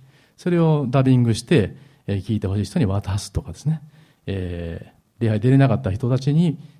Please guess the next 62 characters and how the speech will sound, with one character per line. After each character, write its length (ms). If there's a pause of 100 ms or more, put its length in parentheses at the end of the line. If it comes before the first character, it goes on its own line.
(220)
聞 120
い 20
て 100
も 100
ら 80
う 80
と 100
か、 200
そ 160
う 40
い 20
う 20
こ 100
と 80
を 60
し 80
て 80
ま 120
し 140
た。 80 (440)
で、 360 (560)
ネ 120
ッ 60
ト 100
で 220
配 200
信 200
す 160
る 280
に 200
従 220
っ 60
て 160
で 100
す 100
ね、 260 (320)
え 140
ー、 40
遠 200
い 40
と 100
こ 80
ろ 100
か 80
ら 100
い 60
ろ 80
ん 40
な 80
連 160
絡 140
が 140
来 240
る 80
よ 80
う 40
に 60
な 80
り 80
ま 100
し 60
て 100